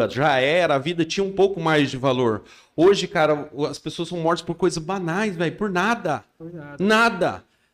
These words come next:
Speaker 1: Aí, quando você olha uma situação que nem teve essa pandemia, que tinha gente lutando pra sobreviver, e você olha gente lutando pra sobreviver e o outro matando o cara por nada, aí você começa a entender a vida e o valor dela, cara.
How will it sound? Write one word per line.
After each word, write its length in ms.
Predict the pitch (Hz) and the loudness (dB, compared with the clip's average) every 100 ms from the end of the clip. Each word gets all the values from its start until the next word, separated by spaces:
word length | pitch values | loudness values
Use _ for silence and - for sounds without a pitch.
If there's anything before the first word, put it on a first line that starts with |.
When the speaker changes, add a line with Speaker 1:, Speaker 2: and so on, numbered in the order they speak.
| _ - | _ 0
Speaker 1:
Aí, 300 | 170 190 247 | 4 6 4
quando 320 | - 240 220 | 2 2 2
você 300 | 196 220 - | 0 0 2
olha 180 | 202 233 | 4 4
uma 140 | 240 220 | 2 0
situação 420 | - 196 - 190 | 2 2 2 -2
que 80 | 190 | 0
nem 180 | 208 | -2
teve 280 | 214 185 175 | 2 0 2
essa 160 | 175 185 | -2 -2
pandemia, 480 | 190 196 180 175 165 | -2 0 2 0 -2
que 100 | - | -4
tinha 240 | - 190 | -2 0
gente 280 | 151 202 196 | 0 -2 -4
lutando 440 | 208 208 208 233 | -8 0 2 2
pra 100 | 226 | -2
sobreviver, 640 | 196 190 185 165 160 208 | -4 -2 0 0 0 -2
e 40 | 214 | -2
você 160 | - 190 | 0 4
olha 240 | 190 202 | 4 4
gente 340 | 170 214 - | 2 -2 -2
lutando 300 | 208 208 233 | -4 -2 -2
pra 80 | 233 | -2
sobreviver 680 | 233 208 202 175 165 208 220 | -2 0 0 0 -2 -2 -2
e 60 | |
o 40 | 208 | -2
outro 220 | 220 220 | -2 0
matando 320 | 202 208 220 | -4 -2 -4
o 40 | 208 | -2
cara 200 | 208 208 | -2 0
por 220 | 220 196 | 0 0
nada, 480 | 196 233 208 143 - _ - - | 2 0 0 -4 -8 _ -20 -6
aí 240 | 175 190 220 | 0 2 2
você 280 | 226 226 | 0 0
começa 340 | 220 180 180 185 | -4 -4 -6 -6
a 40 | |
entender 280 | 175 170 151 | -6 -4 -2
a 80 | 147 | -2
vida 260 | 143 170 175 | -4 -6 -4
e 20 | |
o 40 | |
valor 320 | 151 151 143 | 0 2 2
dela, 300 | 127 117 113 | 0 0 -2
cara. 320 | 113 120 110 | -4 -8 -8